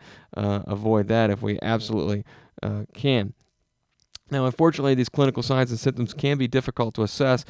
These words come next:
in a patient who, who is in the intensive care unit. They're critically ill. They may be intubated. They may be on drips of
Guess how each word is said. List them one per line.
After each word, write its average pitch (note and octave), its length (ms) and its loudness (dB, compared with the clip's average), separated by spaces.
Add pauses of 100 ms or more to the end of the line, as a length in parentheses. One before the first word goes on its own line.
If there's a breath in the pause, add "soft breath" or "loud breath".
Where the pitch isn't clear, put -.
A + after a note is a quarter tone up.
(280 loud breath)
in A2+ 100 0
a A2 40 4
patient B2 440 0
who, G#2+ 260 2
who G#2+ 140 2
is G#2 140 2
in C3+ 100 6
the D3 80 6
intensive A2+ 400 0
care G#2+ 220 2
unit. G#2+ 260 2
They're - 100 -4
critically G#2+ 480 4
ill. A#2+ 220 8
They G#2+ 80 4
may G2+ 140 0
be G2+ 140 -4
intubated. A2 520 6
They G#2 80 2
may G2+ 160 0
be G#2 140 0
on G2 100 -2
drips A2 340 0
of - 120 -6